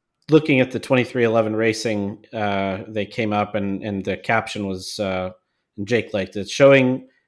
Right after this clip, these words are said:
uh, Kamui Kobayashi around the racing capital of the world." And you swipe, like, four pictures, three, four pictures in, you see Tyler Reddick wearing a Daniel Ricciardo, uh,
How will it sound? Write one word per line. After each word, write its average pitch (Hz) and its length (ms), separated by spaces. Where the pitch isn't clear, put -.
uh, 110 160
Kamui 123 360
Kobayashi 113 560
around 107 200
the 101 60
racing 131 340
capital 117 420
of 107 60
the 104 100
world." 113 460
And 104 360
you 101 60
swipe, 147 380
like, 113 160
four 123 280
pictures, 113 420
three, 147 200
four 131 260
pictures 113 340
in, 127 300
you - 80
see 113 180
Tyler 123 300
Reddick 113 320
wearing 107 500
a 101 460
Daniel 156 320
Ricciardo, 107 800
uh, 98 580